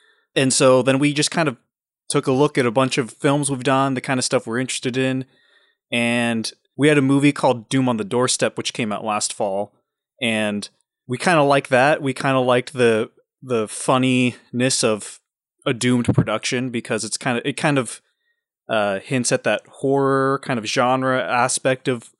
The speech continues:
the movies we make, but it also is funny because if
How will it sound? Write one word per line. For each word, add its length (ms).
the 80
movies 400
we 80
make, 240
but 100
it 80
also 320
is 200
funny 280
because 400
if 220